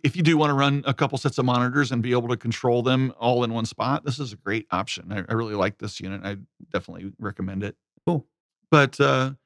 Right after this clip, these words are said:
Speaker 1: there's tons of 'em out there, and they go up into the thousands and, of
Speaker 2: Cool.
Speaker 1: dollars, of course, you know. So, and it's just a matter of trying to figure out what you need.
Speaker 2: Yeah.
Speaker 1: And for, for me, the need's really simple. I just having the mono and the dim and, and mute. Dim and mute, really th-,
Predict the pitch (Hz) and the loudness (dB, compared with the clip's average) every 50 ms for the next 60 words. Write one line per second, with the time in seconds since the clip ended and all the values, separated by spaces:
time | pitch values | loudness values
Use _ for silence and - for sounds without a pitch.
0 | _ _ _ - - 175 175 - - 170 185 165 180 170 156 151 147 160 - 156 | _ _ _ 2 2 2 2 2 0 0 2 2 2 4 4 4 4 4 4 4
1 | 143 147 143 139 - 135 139 131 127 131 127 123 131 127 120 135 135 135 131 139 | 4 4 4 2 2 0 0 2 2 2 2 0 0 2 2 2 2 2 2 0
2 | 135 127 127 120 117 104 - 123 113 113 120 110 113 123 113 107 113 117 113 110 | 0 0 -2 -2 -4 -2 -2 0 0 0 0 -2 -2 -4 -4 -2 -4 -4 -4 -6
3 | 120 131 _ - 127 107 104 107 - - 117 113 113 104 113 110 - - 120 120 | -10 -16 _ -8 -6 -4 -2 0 2 2 2 0 0 -2 -6 -10 -4 0 2 2
4 | 117 117 - - 123 120 120 123 123 117 - 143 131 123 113 - _ _ _ _ | 2 0 -2 -2 0 2 2 2 0 2 2 2 2 2 0 -8 _ _ _ _
5 | _ _ _ _ _ - 131 123 120 123 - - _ _ _ _ _ _ _ - | _ _ _ _ _ 0 2 2 4 2 0 -4 _ _ _ _ _ _ _ -8
6 | 143 139 131 143 127 - 127 123 120 120 113 117 117 110 - 127 117 110 107 - | -8 -6 -4 -6 0 2 4 4 4 4 4 2 0 0 0 -2 -2 -2 -2 -4
7 | 127 113 110 110 110 110 - 113 110 101 104 104 101 101 107 117 117 120 110 - | -2 0 2 2 0 0 -2 -6 -6 -4 -4 -2 -2 -2 -2 -4 -4 -6 -10 -10
8 | _ - 113 104 104 110 107 104 104 110 - 147 127 120 - 156 127 113 123 139 | _ -6 -4 -4 -4 -4 -4 -6 -8 0 2 2 2 4 2 2 2 2 2 2
9 | 143 135 120 117 - - 123 123 117 117 123 113 - - 110 110 110 - - - | 0 0 -2 -6 -8 -4 -2 0 2 2 2 2 0 -4 -8 -6 -6 -6 -4 -4
10 | 120 117 110 98 104 113 107 107 - - - - _ _ _ _ - 139 135 120 | -2 -2 0 0 0 0 0 -2 -8 -14 -20 -20 _ _ _ _ 2 2 2 4
11 | 123 120 117 107 107 104 110 110 110 113 110 110 107 107 95 101 101 98 104 107 | 2 2 2 2 2 2 2 2 0 0 -2 -4 -6 -6 -4 -4 -4 -4 -4 -4
12 | 104 98 104 107 110 - 117 107 95 92 92 92 101 113 113 107 - _ _ _ | -4 -6 -8 -10 -8 -4 -2 -2 -2 -2 -2 2 4 4 4 2 0 _ _ _
13 | _ _ _ _ _ _ - 175 196 180 147 147 160 165 160 151 - _ _ _ | _ _ _ _ _ _ 4 4 6 6 6 6 6 4 4 2 -2 _ _ _
14 | _ _ _ _ _ _ _ _ 165 151 214 233 220 190 156 131 131 131 | _ _ _ _ _ _ _ _ 2 4 6 6 6 4 4 2 -2 -8